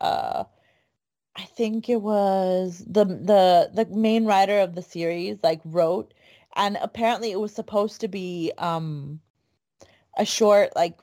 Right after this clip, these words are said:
film or, like, a little, like, video that was supposed to come out once the game came out as, like, extra content. But because of, like,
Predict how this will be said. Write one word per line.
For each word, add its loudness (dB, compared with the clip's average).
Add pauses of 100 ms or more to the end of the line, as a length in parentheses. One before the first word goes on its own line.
(140)
film 0
or, 0
like, -2 (100)
a 0
little, -2
like, 2
video 0 (280)
that 2
was 2
supposed -8
to -12
come -10
out -2 (300)
once 0
the -6
game -6
came -6
out -4
as, -2
like, 2
extra -6
content. -4 (380)
But 2
because -2
of, -6
like, -2